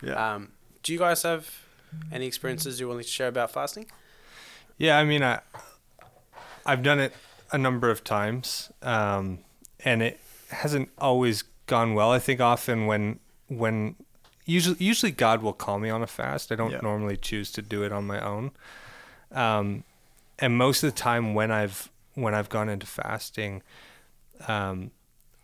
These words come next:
Speaker 3: I do fail because I just wanna eat. I get to, like, the end of day two, and it's like, I,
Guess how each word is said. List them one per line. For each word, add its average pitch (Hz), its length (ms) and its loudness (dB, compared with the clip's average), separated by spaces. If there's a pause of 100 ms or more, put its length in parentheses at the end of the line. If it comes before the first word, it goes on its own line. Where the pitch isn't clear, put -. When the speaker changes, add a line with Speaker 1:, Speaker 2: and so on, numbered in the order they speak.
(200)
Speaker 3:
I 135 120 2
do 135 180 2
fail 110 420 4
because - 460 -8
I - 140 -6
just - 360 -10
wanna 98 180 -6
eat. 101 240 -12 (300)
I 113 120 -4
get 107 280 -6
to, 113 100 -6
like, 95 280 -6
the 117 160 -4
end 104 220 -2
of 98 160 -6
day 101 180 -2
two, 98 300 -8
and 104 260 -2
it's - 180 0
like, 98 180 0
I, 104 360 -4